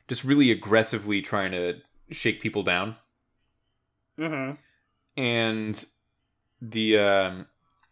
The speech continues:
Speaker 1: uh, you, you get a couple shots off on this car, and you can't tell if you connected or not, but it, it swerves into the forest.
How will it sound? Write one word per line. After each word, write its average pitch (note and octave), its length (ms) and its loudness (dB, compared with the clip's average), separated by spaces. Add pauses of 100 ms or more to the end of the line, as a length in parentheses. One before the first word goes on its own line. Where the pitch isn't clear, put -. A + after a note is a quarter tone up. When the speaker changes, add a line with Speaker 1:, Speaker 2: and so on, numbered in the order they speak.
(680)
Speaker 1:
uh, C#3+ 40 0
you, C3+ 680 -6
you D3+ 140 -2
get F#3+ 100 8
a D#3+ 40 4
couple E3+ 240 2
shots C3+ 420 4
off B2+ 240 6
on A2+ 120 4
this F#2 140 -4
car, F2+ 520 -2 (460)
and G#2+ 380 -2
you A2+ 160 -10
can't - 340 -4
tell C3 240 2
if - 140 -2
you G#2+ 180 -2
connected A2+ 500 -4
or D#3 100 0
not, E3+ 420 -4
but A#2+ 120 2
it, A2+ 200 0
it A2 160 -4
swerves C#3+ 340 2
into A#2 160 -2
the G2 80 -2
forest. - 580 -10